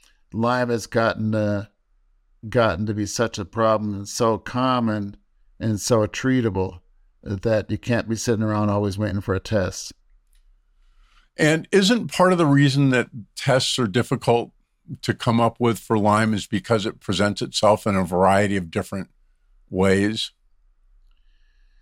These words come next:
Speaker 1: You know, part of it is we don't order it in the first place. Um, or if you only order the Lyme test, not the Western blot, which is a specialized test, uh,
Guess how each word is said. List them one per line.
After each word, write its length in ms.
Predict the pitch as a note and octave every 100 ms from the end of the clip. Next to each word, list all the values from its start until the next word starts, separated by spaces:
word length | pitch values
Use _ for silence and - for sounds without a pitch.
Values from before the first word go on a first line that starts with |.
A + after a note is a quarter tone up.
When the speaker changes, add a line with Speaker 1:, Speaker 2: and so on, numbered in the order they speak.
| _ _ _ _ _ _
Speaker 1:
You 180 | D3 D3
know, 160 | C3+ A#2+ _ -
part 240 | D3+ E3+
of 60 | D#3+
it 80 |
is 160 | B2+ A2+
we 100 | A#2+
don't 220 | A#2+ A#2
order 320 | G#2+ A#2+ A#2
it 60 | G#2+
in 60 | G#2
the 100 | G2
first 360 | B2 B2 -
place. 600 | E2+ F2+ B1+ - - - _ _ -
Um, 400 | G2 G2 F#2 F#2+ _ _ _ _
or 200 | - B2+
if 120 | A#2+ A#2+
you 100 | F2+
only 420 | A#2 A#2+ A#2 A2
order 380 | A2+ A2 A2 G#2
the 120 | G2
Lyme 460 | G#2 A#2 B2 A#2+
test, 460 | G#2+ G#2+ G2 - -
not 380 | G#2 G#2 A2 -
the 80 | G2+
Western 480 | G2+ G2+ - F#2+
blot, 400 | F#2 G#2 F2 -
which 200 | F#2+ F2+
is 120 | F2+ F2+
a 80 |
specialized 640 | E2+ - G#2 A2 A2+ A2 -
test, 460 | A2+ A2+ - -
uh, 140 | E2+